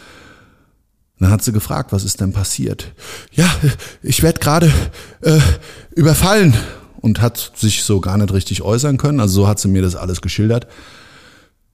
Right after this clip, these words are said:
Und mehr konnte sie mir zu dem Zeitpunkt erstmal nicht sagen,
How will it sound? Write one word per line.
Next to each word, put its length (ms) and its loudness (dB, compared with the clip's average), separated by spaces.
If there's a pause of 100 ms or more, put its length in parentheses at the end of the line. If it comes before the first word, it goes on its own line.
(520)
Und 320 4
mehr 260 4
konnte 300 2
sie 100 2
mir 180 4
zu 120 0
dem 200 2
Zeitpunkt 480 0
erstmal 400 0
nicht 320 4
sagen, 460 -2